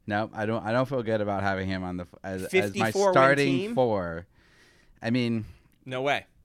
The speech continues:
Speaker 2: I'm
Speaker 1: I,
Speaker 2: with you.
Speaker 1: I don't see it.
Speaker 2: All right. Great pick. Great pick. Okay. I'm gonna stay in the West.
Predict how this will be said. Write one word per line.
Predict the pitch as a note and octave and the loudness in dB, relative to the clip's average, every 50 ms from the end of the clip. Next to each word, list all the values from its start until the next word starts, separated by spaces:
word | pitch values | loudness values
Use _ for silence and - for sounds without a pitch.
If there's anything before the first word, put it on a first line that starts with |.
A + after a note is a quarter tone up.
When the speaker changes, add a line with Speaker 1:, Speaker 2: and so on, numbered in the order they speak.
| _ _ - _ _ _ - | _ _ -20 _ _ _ -8
Speaker 2:
I'm | - B2 | -6 -4
Speaker 1:
I, | C#3 | -2
Speaker 2:
with | D3+ C3+ - - | -2 -4 -4 -6
you. | G2+ | -4
Speaker 1:
I | G#2 A2 | -4 -4
don't | G#2+ G#2+ F#2+ F#2 | -4 -4 -6 -8
see | - F2 | -10 -12
it. | C#2+ B1 - - - - | -12 -14 -16 -16 -10 -6
Speaker 2:
All | A2 | -6
right. | G2 F2 - _ _ _ - | -6 -6 -8 _ _ _ -10
Great | - A#2+ A#2+ A#2 | -8 -8 -8 -8
pick. | - A2+ G2 D#2+ - _ _ _ _ _ _ _ _ _ | -8 -10 -10 -12 -12 _ _ _ _ _ _ _ _ _
Great | - F#2+ F#2 - | -12 -12 -12 -12
pick. | - E2+ C#2+ - _ _ _ _ _ _ _ _ _ _ _ _ _ _ - - | -14 -16 -18 -18 _ _ _ _ _ _ _ _ _ _ _ _ _ _ -14 -12
Okay. | A2+ - B2 F#2 E2 - - | -10 -6 -6 -6 -6 -6 -8
I'm | - G#2 B2+ C#3+ D#3 | -6 -6 -6 -4 -4
gonna | D#3+ D#3+ D3 | -4 -6 -6
stay | - - - - C#3 C3+ C3+ C3+ C3+ C3+ C3+ C3+ - | -6 -10 -8 -4 -2 0 0 0 -2 -4 -6 -8 -12
in | - B2 A#2 | -14 -12 -10
the | A#2 A2+ | -10 -10
West. | G2+ G2 F#2+ F2+ F2+ G#2+ - - - - - - | -6 -4 -4 -4 -4 -6 -8 -12 -14 -16 -18 -20